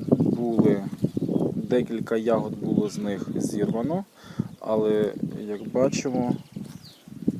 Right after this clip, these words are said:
е, ягоди були не, не доформувалися,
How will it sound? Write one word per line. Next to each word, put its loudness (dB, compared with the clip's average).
е, -2
ягоди -2
були -2
не, -4
не -2
доформувалися, -4